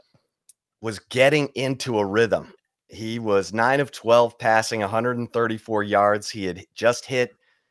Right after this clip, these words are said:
Xavier Worthy on a forty-six yard deep ball,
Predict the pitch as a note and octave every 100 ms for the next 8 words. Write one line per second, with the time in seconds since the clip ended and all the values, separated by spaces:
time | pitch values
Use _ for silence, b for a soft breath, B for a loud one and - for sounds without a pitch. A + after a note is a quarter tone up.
0 | _ _ _ _ F#2+ B2+ B2+ G#2+ A2+ A#2+
1 | A#2+ A#2 G#2+ G2+ - - A#2+ A#2+ A2+ -
2 | A#2+ - G#2+ G#2+ G#2 G2+ G2 _ _ _
3 | _ _ _ _ A#2 B2 - A2 G#2 G2+
4 | G#2